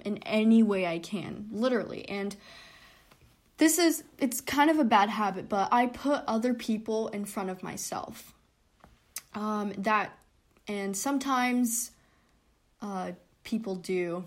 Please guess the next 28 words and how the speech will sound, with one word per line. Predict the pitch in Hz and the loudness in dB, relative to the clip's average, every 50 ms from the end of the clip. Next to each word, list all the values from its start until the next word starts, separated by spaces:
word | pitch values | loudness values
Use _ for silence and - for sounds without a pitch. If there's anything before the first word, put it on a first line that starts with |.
| - - | -12 -18
take | - - 208 185 170 | -12 -10 -8 -8 -6
advantage | 190 180 175 185 175 175 170 - - 175 165 170 180 | -8 -8 -6 -6 -6 -6 -8 -8 -8 -10 -8 -8 -8
of | 180 175 180 - - | -8 -8 -8 -10 -14
me | 104 - 95 98 208 208 - _ _ | -14 -12 -10 -10 -12 -12 -16 _ _
helping | - - 185 - - - - 98 | -12 -10 -10 -8 -8 -10 -12 -12
them, | - - - - 208 214 - - - _ | -12 -12 -12 -10 -12 -12 -14 -16 -14 _
but | - 196 196 196 - - | -8 -8 -8 -10 -10 -8
that's | - 214 208 - - | -8 -8 -6 -8 -10
not | 196 180 - | -10 -10 -10
the | - | -14
case. | - - - 160 180 - - - - | -14 -12 -12 -10 -8 -10 -10 -8 -4
Anyway, | 277 294 294 254 214 202 202 202 202 208 208 - - - - - - - - - - _ - | -2 -2 0 0 2 2 2 2 0 -2 -6 -12 -18 -20 -20 -20 -20 -20 -20 -20 -20 _ -6
um, | 226 214 208 214 214 208 214 208 - - - - - - - - _ _ _ _ _ _ _ _ - _ _ _ - | -4 -2 -2 -2 -2 -2 -2 -4 -6 -8 -14 -20 -20 -20 -20 -20 _ _ _ _ _ _ _ _ -20 _ _ _ 0
I | 233 240 254 | 0 2 2
wanted | 240 226 220 226 247 269 262 | 4 2 2 2 2 -2 -2
to | - 277 | -2 -2
make | 262 247 233 | -2 0 0
this | - 226 226 | -2 -4 -4
podcast | - - - 214 202 196 196 - - 208 175 170 190 - - - | -4 -6 -4 -4 -2 -2 -4 -6 -4 -4 -4 -4 -4 -6 -8 -10
because | - 185 - - 208 180 180 175 175 175 175 175 180 - - - - - _ _ - - - _ - _ _ - - - _ | -10 -10 -8 -8 -8 -6 -6 -6 -4 -4 -6 -6 -6 -8 -10 -10 -12 -14 _ _ -20 -20 -20 _ -20 _ _ -20 -20 -12 _
I | 202 208 | -4 -2
was | 208 208 208 220 | -2 -2 -2 0
listening | 214 214 220 - 254 240 226 226 | -2 -2 -2 0 0 2 2 2
to | 226 220 | 2 0
a | 190 | -2
podcast | - - - 220 220 220 220 - 247 240 240 240 - | -4 -2 0 0 0 0 0 2 2 2 2 0 -2
made | 214 202 196 208 196 | -2 -2 -2 -2 -2
by | 208 196 196 190 180 | -2 -4 -4 -4 -4